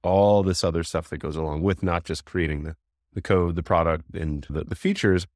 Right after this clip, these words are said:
but the, the, the actual having a service, not doing it yourself, right? Not having to, like,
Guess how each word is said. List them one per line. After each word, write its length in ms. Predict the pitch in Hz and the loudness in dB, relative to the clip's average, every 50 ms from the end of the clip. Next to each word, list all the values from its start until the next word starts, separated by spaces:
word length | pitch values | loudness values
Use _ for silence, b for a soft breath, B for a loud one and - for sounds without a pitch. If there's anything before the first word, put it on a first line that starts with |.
| _ _ _ _ _ | _ _ _ _ _
but 260 | - 87 80 80 - - - - | 2 2 2 2 0 -4 -8 -6
the, 500 | 85 82 82 80 78 78 76 76 76 73 _ _ | -2 0 0 2 0 0 -2 -2 -4 -8 _ _
the, 220 | - 73 87 - - | -8 -6 -6 -4 -2
the 180 | - 98 101 92 | -2 0 0 2
actual 300 | 104 101 - - 104 76 | 0 0 0 0 -2 0
having 380 | 87 123 117 110 104 101 90 | 2 2 2 4 4 2 0
a 40 | 85 | 0
service, 400 | - - - 101 82 78 - - | 0 0 0 0 0 0 0 0
not 280 | 101 98 98 95 78 87 | 2 2 2 2 0 0
doing 240 | 92 87 85 85 | 0 0 0 -2
it 80 | - - | -4 -6
yourself, 500 | - 78 - - - 76 78 80 - - | -6 -6 -4 -2 -2 -2 -4 -6 -6 -4
right? 220 | 90 87 85 82 | 0 0 2 2
Not 220 | 85 92 90 90 87 | 2 2 0 0 2
having 300 | 98 92 87 85 85 82 | 2 2 2 2 0 -2
to, 120 | 80 - 82 | -2 -4 -4
like, 320 | 78 78 78 80 82 - | -4 -2 -4 -4 -8 -10